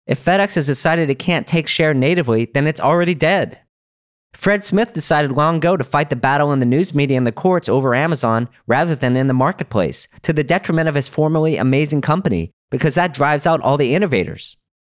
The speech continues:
Listening to U P S management, and in particular C E O Carol Tomé, compared with this cast of characters named Smith at FedEx,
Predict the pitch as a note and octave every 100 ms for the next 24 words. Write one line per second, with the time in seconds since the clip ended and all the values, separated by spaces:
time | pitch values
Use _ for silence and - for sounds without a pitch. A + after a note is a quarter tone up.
0 | _ _ _ _ C3+ G3+ A3 A3 F#3 C#3
1 | D#3+ G3 F3+ A3+ - C3+ B2 B2 B2+ C3
2 | - B2 C#3 D3 C#3+ G#3+ A#3 F#3+ - E3
3 | D3+ C#3+ C#3 D#3 C#3+ C#3+ C#3+ D#3 D3+ -
4 | C3 D#3+ D#3+ D3 - C3 - D#3+ D#3+ D3+
5 | - D3+ E3 D3 C3 C3 A#2+ - E3+ D#3
6 | A2 - B2+ E3 D3+ -